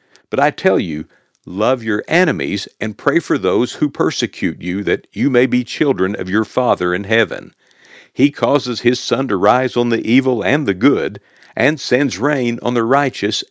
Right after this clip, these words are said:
and the unrighteous." Don't you think that if everyone who identifies as a follower of Christ would frame their response to life's troubles in this way, that they would stand out in a way that would bring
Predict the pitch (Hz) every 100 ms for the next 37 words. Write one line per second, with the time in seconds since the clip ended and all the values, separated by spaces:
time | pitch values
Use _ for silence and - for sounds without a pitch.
0 | - 131 110 92 120 135 85 64 64 -
1 | - - - - _ _ _ _ _ _
2 | _ _ _ _ - _ - - - 175
3 | 190 240 - 147 147 107 90 - 139 147
4 | 147 107 110 95 95 78 92 107 - 85
5 | 90 87 80 - - 87 90 104 101 82
6 | - - 71 73 - - 73 - - -
7 | _ 123 135 160 135 135 117 - - 104
8 | 110 - - 85 98 101 - - 104 95
9 | 95 - - 113 110 104 107 92 90 98
10 | 107 85 - - _ - - - - -
11 | - - - - - 98 120 - 120 117
12 | 98 117 127 104 87 98 110